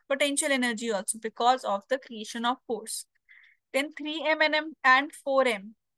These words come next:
third system. Four M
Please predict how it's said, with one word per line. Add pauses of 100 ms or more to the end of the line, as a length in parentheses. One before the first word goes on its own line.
(920)
third
system. (1080)
Four
M